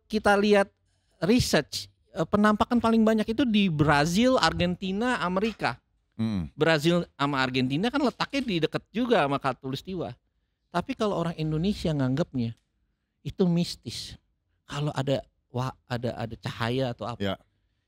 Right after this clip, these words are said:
Speaker 1: Jadi mungkin mereka lihat, "Wuh, lagi serangan itu kali guna-guna."
Speaker 2: Ya.
Speaker 1: Nah, gitu kan, lagi perang kali atau apa. Nah,
Speaker 2: Hmm.
Speaker 1: itu yang kadang-kadang kita harus bisa membedakan. Nah, ini makanya kami memberikan awareness ini.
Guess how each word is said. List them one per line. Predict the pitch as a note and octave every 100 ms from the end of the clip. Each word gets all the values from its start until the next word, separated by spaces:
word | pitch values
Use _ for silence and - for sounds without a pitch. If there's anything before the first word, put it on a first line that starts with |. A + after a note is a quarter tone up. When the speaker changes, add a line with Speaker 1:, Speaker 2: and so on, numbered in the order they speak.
| _
Speaker 1:
Jadi | - F3+ B3+
mungkin | C4 B3+
mereka | B3 A3+ A#3
lihat, | B3+ _
"Wuh, | C#3+ B2 F#2+ _ _ _ _ _
lagi | - G#2 G2+ G#2+ A2
serangan | G#2+ - A2+ A2 A2 A#2
itu | E3 F#3+
kali | G#3+ A3+ A#3 G3+ -
guna-guna." | D3 D#3+ E3+ F3+ A3+ A#3 A3+ F3
Speaker 2:
Ya. | C3+ C#3+ D3+
Speaker 1:
Nah, | D3+
gitu | E3 F#3+
kan, | G#3
lagi | G#3+ G3
perang | F#3+ G#3 A3+ A3
kali | A3+ A#3 A#3
atau | A3+
apa. | A3 A3+ _ _ _ _
Nah, | D#3 C#3+
Speaker 2:
Hmm. | F#3
Speaker 1:
itu | A3+
yang | A3
kadang-kadang | G#3 F#3 F#3 A3 A3 G3 _ _ _ _ _ _
kita | - E3+
harus | G3+ F3
bisa | - D#3+
membedakan. | D3 C#3 C3 C3+ A2+
Nah, | G2+
ini | E3+
makanya | G#3 G#3 G#3
kami | G#3 G3+
memberikan | G#3+ F3+ C#3 C#3+
awareness | - C#3 D3 C#3+ D3
ini. | C3+ A#2